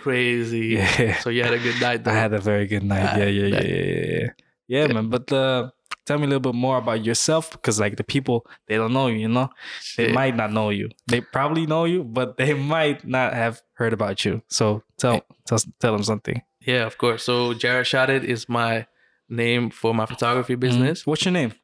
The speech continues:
Speaker 1: My name is Jonathan.
Speaker 2: Okay.
Speaker 1: So, uh, yeah, I'm a photographer based in Almere
Speaker 2: Okay.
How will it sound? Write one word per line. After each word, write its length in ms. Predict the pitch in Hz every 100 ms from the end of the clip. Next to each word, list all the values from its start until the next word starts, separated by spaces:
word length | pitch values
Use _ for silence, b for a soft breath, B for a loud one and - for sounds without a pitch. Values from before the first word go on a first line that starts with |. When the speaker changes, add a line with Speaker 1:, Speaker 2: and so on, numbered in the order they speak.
| _
Speaker 1:
My 120 | 117
name 220 | 120 123 123
is 140 | 117
Jonathan. 560 | 120 117 131 147 151 165 -
Speaker 2:
Okay. 380 | 113 110 110 139 B B B B
Speaker 1:
So, 400 | - 113 110 110
uh, 260 | 113 110 110
yeah, 260 | 127 113
I'm 100 | 117
a 40 | 117
photographer 640 | 123 127 131 131 131 127
based 380 | 120 123 120 -
in 440 | 123 117 117 117 117
Almere 500 | 123 117 123 123 131 - _ -
Speaker 2:
Okay. 320 | 120 - 123